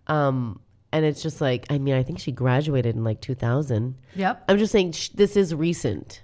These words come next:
Speaker 2: Yeah. She's our age.
Speaker 1: Yeah.
Speaker 2: Um, they were,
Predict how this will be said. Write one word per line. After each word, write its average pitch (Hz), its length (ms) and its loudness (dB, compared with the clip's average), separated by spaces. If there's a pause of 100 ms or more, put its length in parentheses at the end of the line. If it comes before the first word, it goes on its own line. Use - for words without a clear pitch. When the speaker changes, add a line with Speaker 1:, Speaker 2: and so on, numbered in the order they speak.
Speaker 2:
Yeah. 190 280 -4 (200)
She's 247 220 -6
our 214 200 4
age. 180 460 -4 (380)
Speaker 1:
Yeah. 160 260 6 (180)
Speaker 2:
Um, 165 480 2 (220)
they 190 340 -2 (180)
were, 175 500 -4